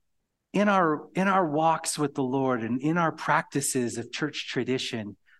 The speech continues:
we can get our priorities really messed up. We can put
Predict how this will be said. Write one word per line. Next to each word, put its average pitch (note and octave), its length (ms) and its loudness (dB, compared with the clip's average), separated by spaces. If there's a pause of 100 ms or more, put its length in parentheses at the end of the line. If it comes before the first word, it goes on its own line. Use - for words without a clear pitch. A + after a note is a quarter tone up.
we F3+ 120 0
can D4 180 4
get E3 200 -2
our C3+ 140 2
priorities A#2 880 -2 (220)
really C3+ 520 0 (280)
messed A#2+ 400 -4
up. G#2 300 -10 (1000)
We F#3+ 120 2
can G3+ 200 0
put F#3 280 0